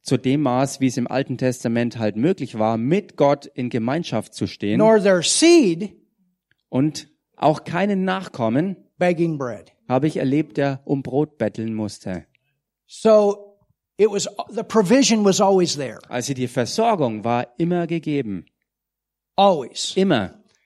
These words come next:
Speaker 2: And with David,
Speaker 1: Und mit David war's,
Speaker 2: his life was constantly in danger.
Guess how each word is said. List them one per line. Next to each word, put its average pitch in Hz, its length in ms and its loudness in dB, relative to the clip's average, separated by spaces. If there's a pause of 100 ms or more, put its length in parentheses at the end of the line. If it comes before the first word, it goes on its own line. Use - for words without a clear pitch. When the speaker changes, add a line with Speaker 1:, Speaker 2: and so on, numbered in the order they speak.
(540)
Speaker 2:
And 226 380 4 (160)
with 226 260 2
David, 220 720 2 (260)
Speaker 1:
Und 139 320 -4
mit 135 260 2
David 202 380 2
war's, 135 420 0
Speaker 2:
his 311 300 2
life 285 640 0 (140)
was 240 360 4 (460)
constantly 254 1000 2
in 233 340 2
danger. 233 540 0